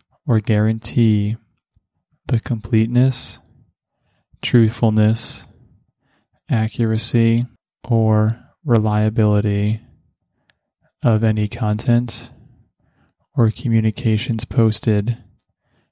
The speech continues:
via the services, or endorse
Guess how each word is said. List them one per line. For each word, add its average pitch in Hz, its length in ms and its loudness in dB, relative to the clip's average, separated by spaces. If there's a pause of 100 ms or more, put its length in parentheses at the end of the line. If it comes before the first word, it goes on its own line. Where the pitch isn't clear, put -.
(240)
via 110 320 2
the 107 100 -2
services, 117 920 -2 (1120)
or 113 240 4
endorse 107 880 0